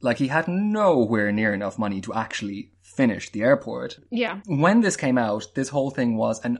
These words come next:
Speaker 1: unbelievable humiliation for the government.
Speaker 2: Right.
Speaker 1: Because remember, they had said that they approved of this, <laughs> right?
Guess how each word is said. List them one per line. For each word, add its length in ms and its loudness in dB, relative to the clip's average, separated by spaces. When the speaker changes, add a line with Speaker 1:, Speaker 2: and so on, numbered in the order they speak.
Speaker 1:
unbelievable 1200 -4
humiliation 640 -2
for 100 -8
the 60 -8
government. 480 -12
Speaker 2:
Right. 280 -8
Speaker 1:
Because 240 0
remember, 480 2
they 160 4
had 160 -2
said 220 -2
that 120 -4
they 120 0
approved 340 0
of 100 -6
this, 400 -16
<laughs> 160 -14
right? 380 -2